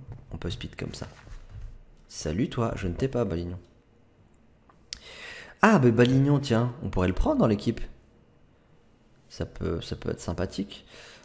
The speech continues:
Euh, hop, on va lui envoyer une filet ball aussi.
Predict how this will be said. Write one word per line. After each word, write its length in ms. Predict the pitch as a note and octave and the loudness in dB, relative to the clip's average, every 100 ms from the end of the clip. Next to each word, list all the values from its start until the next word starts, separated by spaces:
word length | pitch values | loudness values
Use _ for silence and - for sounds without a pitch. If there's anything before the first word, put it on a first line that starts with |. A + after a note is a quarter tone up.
| _ _ - | _ _ -2
Euh, 640 | F2+ F2+ F2+ F2+ F2+ F2+ - - | 0 2 2 2 2 0 -2 -4
hop, 220 | D3 - - - | -4 -4 -16 -14
on 100 | - | -6
va 100 | F#2 | -2
lui 100 | G2 | 0
envoyer 360 | G2 F#2+ G2 F#2+ | 2 2 2 0
une 120 | G2+ | -2
filet 260 | G2 F#2 F2 | -4 -4 -4
ball 180 | F#2+ F2 | -2 -2
aussi. 360 | E2 - C#3 | -2 -4 -4